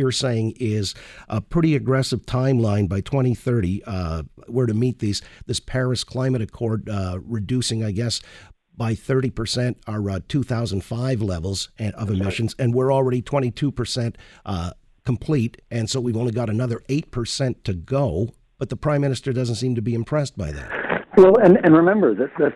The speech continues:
Speaker 2: twenty-two percent reductions that the people of Ontario and businesses of Ontario have been leaders on, while the rest of Canada has gone up three percent. And so, um, again, we, we put out a plan in November. Uh,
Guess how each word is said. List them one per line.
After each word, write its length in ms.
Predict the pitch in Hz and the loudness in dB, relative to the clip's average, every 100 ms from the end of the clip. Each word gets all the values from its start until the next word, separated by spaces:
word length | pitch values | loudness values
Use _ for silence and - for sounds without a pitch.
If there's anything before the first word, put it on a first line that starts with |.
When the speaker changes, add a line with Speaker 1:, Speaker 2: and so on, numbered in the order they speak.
| - | -2
Speaker 2:
twenty-two 320 | 156 165 170 | 0 0 0
percent 460 | 160 - 139 147 - | 0 2 2 0 -4
reductions 600 | 120 110 127 - 120 113 101 | -6 -2 -2 -4 -8 -4 -2
that 160 | 110 - | -2 -2
the 60 | |
people 280 | - 127 117 | -4 0 0
of 80 | 107 | -2
Ontario 580 | 104 - 117 113 117 117 | -4 -2 0 0 0 -4
and 100 | 95 | -6
businesses 400 | 110 117 - 98 | -8 -8 -18 -16
of 60 | 101 | -14
Ontario 320 | 98 110 101 | -8 -4 -2
have 40 | 95 | -4
been 140 | 92 | -6
leaders 280 | 117 123 101 | -4 -4 -4
on, 200 | 95 95 - | -6 -10 -4
while 240 | 110 107 104 | 0 2 2
the 80 | 104 | 2
rest 200 | 143 - | 2 0
of 60 | - | -6
Canada 360 | 110 101 101 95 | -4 -2 -4 -6
has 100 | 101 | -6
gone 220 | - 98 | -6 -4
up 140 | 95 - _ _ - | -4 -6 _ _ 2
three 140 | 175 | 2
percent. 380 | - - - - _ - - - | 2 -4 -12 -20 _ -18 -18 -4
And 200 | - 117 110 | 4 4 8
so, 380 | 120 113 104 - - | 8 8 4 0 0
um, 400 | 127 117 110 117 | 2 4 4 2
again, 340 | 131 135 110 | 4 4 4
we, 240 | 110 139 143 | 4 4 2
we 240 | 123 127 | 0 -2
put 200 | 127 127 | 0 -2
out 120 | 117 | 0
a 40 | 117 | -4
plan 320 | 113 113 113 | -8 -6 -6
in 100 | 110 | -6
November. 440 | 107 104 110 156 | -4 -4 -4 -6
Uh, 300 | 208 113 95 | -4 -4 -4